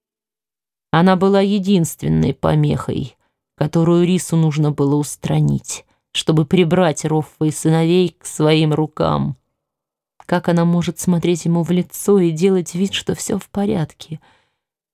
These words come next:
Да едва он увидит ее, то сразу поймет, в чем дело. Бежать.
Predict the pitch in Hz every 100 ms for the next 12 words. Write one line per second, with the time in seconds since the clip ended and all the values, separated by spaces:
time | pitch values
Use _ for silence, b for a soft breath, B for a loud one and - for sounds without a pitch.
0 | - 165 220 240 214 240 226 240 254 226
1 | 185 143 143 170 160 143 180 - 208 180
2 | 175 180 196 202 202 - - 202 202 175
3 | 151 156 170 190 165 165 -